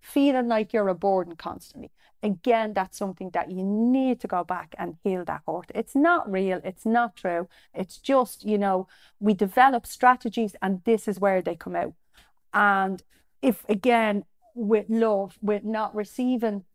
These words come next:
the, the love that we deserved and the love that we needed in our adult lives, within our relationships, how that can show up is we can have, I suppose, a skewed view of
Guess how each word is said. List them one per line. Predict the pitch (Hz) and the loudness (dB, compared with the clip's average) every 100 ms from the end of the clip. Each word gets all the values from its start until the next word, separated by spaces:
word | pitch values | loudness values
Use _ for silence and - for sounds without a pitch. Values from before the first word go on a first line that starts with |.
| _ _ _ | _ _ _
the, | 214 202 196 180 - | 2 4 4 0 0
the | 208 | 2
love | 208 214 196 | 4 2 2
that | 202 185 | -2 -2
we | 202 | -2
deserved | 190 190 220 220 214 | -2 0 0 0 -2
and | 202 | -6
the | 190 | -4
love | 196 190 - | -4 -4 -4
that | 190 190 | -4 -2
we | 190 | -2
needed | 196 240 254 254 247 - _ _ - | 0 2 2 2 -2 -6 _ _ -8
in | 214 | -4
our | 196 - | -4 -2
adult | 240 262 233 185 | 2 2 2 0
lives, | 202 190 190 190 - _ - | -2 -2 -4 -6 -12 _ -4
within | 196 196 214 | 0 0 0
our | 208 190 | -2 -2
relationships, | 196 202 277 - 220 - 190 190 - _ _ _ | -2 0 -2 -2 -6 -6 -6 -6 -10 _ _ _
how | - 208 196 | -4 -2 0
that | 214 226 | 0 0
can | 233 202 | -6 -6
show | 214 196 202 196 | -4 -2 0 -2
up | - | -4
is | 190 202 190 185 | -6 -6 -6 -6
we | 202 | -6
can | - 196 | -6 -12
have, | 190 196 190 - | -8 -8 -8 -8
I | 202 | -12
suppose, | 196 202 202 202 - | -10 -4 -2 -2 -8
a | |
skewed | 180 - - 247 254 233 180 | -18 -18 -6 -4 0 0 -2
view | 170 202 240 220 202 196 - | -4 0 2 4 2 0 0
of | 190 185 185 185 180 180 - | 0 2 0 0 -2 -6 -12